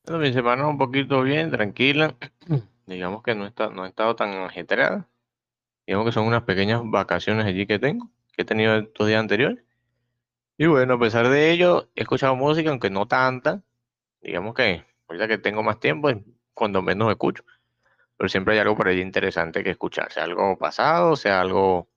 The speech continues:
nuevo. Y bueno, antes de empezar, este, no sé, eh, eh, qué interés, mm, digamos, ¿qué apreciaste más en la lista de reproducción del episodio pasado que,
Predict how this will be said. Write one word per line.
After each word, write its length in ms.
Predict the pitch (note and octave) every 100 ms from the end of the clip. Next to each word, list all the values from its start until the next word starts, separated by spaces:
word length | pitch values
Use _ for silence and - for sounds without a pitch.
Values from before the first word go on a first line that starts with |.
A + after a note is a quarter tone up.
| _ _ _ _ _ -
nuevo. 500 | G2 F2+ D#2 - - _ _ _ _ _ _ _ _ _ _ _ _
Y 100 | -
bueno, 180 | B2+ C3+
antes 160 | G#2+
de 40 | G#2
empezar, 500 | G2 G2+ A2 B2+ D3+
este, 280 | C3+ - A2
no 160 | A2
sé, 140 | A#2+ C3+ - _
eh, 440 | - A#2+ G2+ F2+ _ _ _ _ _ _ _ _ _ _ _
eh, 540 | - G#2+ G2+ F#2+ F2+ _
qué 80 | A#2+
interés, 560 | A#2+ A#2 D#3 B2+ F#2+ F2 _ _ _ _ _ _ _ _ _ -
mm, 280 | G#2+ A2 A2
digamos, 260 | A2 B2
¿qué 100 | C#3
apreciaste 440 | D3 D#3 D3 C#3 D3
más 160 | C3+ D3
en 100 | C#3
la 80 |
lista 200 | A2+ G#2+
de 40 | C3+
reproducción 420 | B2 G#2 F#2 A2+
del 100 | B2
episodio 300 | G#2 G2 A2+
pasado 360 | A2+ F#2+ G#2 A2+
que, 360 | A2 F2+ -